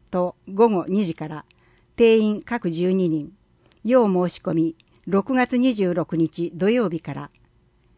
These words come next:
将棋の日、満四歳から未就学児親子、小学生対象。七月十七日土曜日午前十時三十分から。映画鑑賞会、小学生対象。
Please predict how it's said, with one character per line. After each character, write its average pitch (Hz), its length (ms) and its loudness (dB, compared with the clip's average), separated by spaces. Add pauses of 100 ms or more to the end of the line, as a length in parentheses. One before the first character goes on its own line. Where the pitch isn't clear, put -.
(280)
将 240 300 2
棋 254 140 2
の 226 120 0
日、 202 300 -4 (220)
満 240 280 2
四 247 200 2
歳 175 240 -2
か 170 120 -6
ら 165 160 -6
未 196 180 0
就 240 260 0
学 226 240 -2
児 220 140 -4
親 226 260 -2
子、 160 260 -8
小 233 260 -2
学 240 200 -4
生 165 240 -4
対 147 240 -6
象。 156 340 -8 (500)
七 - 220 -8
月 233 240 0
十 220 220 -2
七 208 240 0
日 196 420 -4
土 190 200 -2
曜 226 260 0
日 160 180 -4 (180)
午 233 160 4
前 202 220 0
十 220 200 0
時 160 120 -8
三 190 240 -2
十 208 140 -6
分 151 260 -8
か 147 140 -12
ら。 147 160 -14 (1000)
映 254 220 4
画 254 120 0
鑑 247 240 0
賞 240 220 -2
会、 160 320 -8 (160)
小 247 300 2
学 254 220 0
生 165 360 -4
対 170 200 -4
象。 165 420 -8